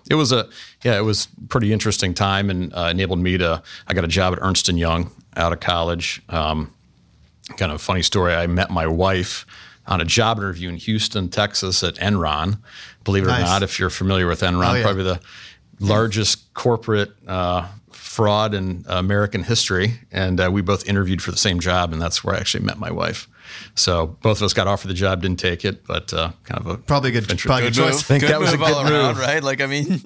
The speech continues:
Speaker 1: A lot of those people are probably in prison now.
Speaker 3: That's,
Speaker 1: That,
Speaker 3: uh,
Speaker 1: uh,
Speaker 3: yeah. If
Speaker 2: Yeah.
Speaker 3: that, what if that had been, like, I mean, that, talk about a turning point in life.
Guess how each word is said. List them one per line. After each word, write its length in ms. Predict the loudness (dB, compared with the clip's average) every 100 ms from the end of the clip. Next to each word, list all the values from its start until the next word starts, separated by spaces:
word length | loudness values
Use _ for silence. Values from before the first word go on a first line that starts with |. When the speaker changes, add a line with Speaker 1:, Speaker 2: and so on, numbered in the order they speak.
| -8
Speaker 1:
A 60 | 0
lot 160 | 2
of 60 | 2
those 80 | 2
people 220 | 0 0
are 40 |
probably 360 | 0 2 2 0
in 60 | 0
prison 320 | 0 0 -2
now. 220 | -4 -6 -4
Speaker 3:
That's, 320 | 0 2 2
Speaker 1:
That, 240 | 2 2 2
Speaker 3:
uh, 60 |
Speaker 1:
uh, 40 | 2
Speaker 3:
yeah. 240 | 0 -2 -8 -8
If 140 | -4 0
Speaker 2:
Yeah. 60 |
Speaker 3:
that, 220 | 2 0
what 160 | 0 -2
if 140 | -2
that 180 | 0 0
had 140 | -2 -2
been, 240 | -2 -2
like, 140 | -2 -2
I 20 |
mean, 140 | 0
that, 180 | 0 0
talk 160 | -2 0
about 180 | -2
a 20 | -2
turning 280 | -2 -2
point 200 | -4 -6
in 40 | -4
life. 280 | -6 -8